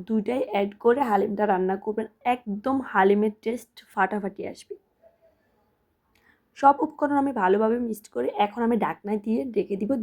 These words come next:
দশ মিনিটের জন্য। তারপর দেখতে পাচ্ছেন এই পর্যায়ে কিন্তু আপনারা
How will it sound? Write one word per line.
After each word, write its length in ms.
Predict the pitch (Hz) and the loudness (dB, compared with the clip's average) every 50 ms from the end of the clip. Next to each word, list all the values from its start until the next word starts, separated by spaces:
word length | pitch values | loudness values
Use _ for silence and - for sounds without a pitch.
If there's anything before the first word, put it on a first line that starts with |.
| 196 202 | -2 -2
দশ 140 | 196 202 202 - | -2 -2 -4 -8
মিনিটের 420 | 330 330 320 269 - - 175 175 - | -6 -2 -2 -2 -2 -2 -6 -8 -6
জন্য। 260 | - 170 170 - - - _ _ _ _ _ _ _ _ _ _ _ _ | -8 -10 -10 -10 -12 -14 _ _ _ _ _ _ _ _ _ _ _ _
তারপর 320 | - 202 214 226 220 - 302 254 | 4 4 4 4 2 -4 -4 -2
দেখতে 280 | 220 190 - - - 190 | -2 -2 -4 -4 -12 -12
পাচ্ছেন 380 | - 175 - - - - - - _ _ _ | -12 -12 -14 -14 -14 -20 -20 -20 _ _ _
এই 160 | 247 254 269 269 - | -2 -2 -2 -2 -2
পর্যায়ে 320 | 285 277 226 240 254 262 | -4 -4 0 0 0 -2
কিন্তু 320 | 254 - 254 247 233 233 - | -2 -4 -6 -6 -4 -6 -6
আপনারা 480 | - - - 202 202 - 214 214 233 | -2 0 0 0 0 -2 -8 -8 -8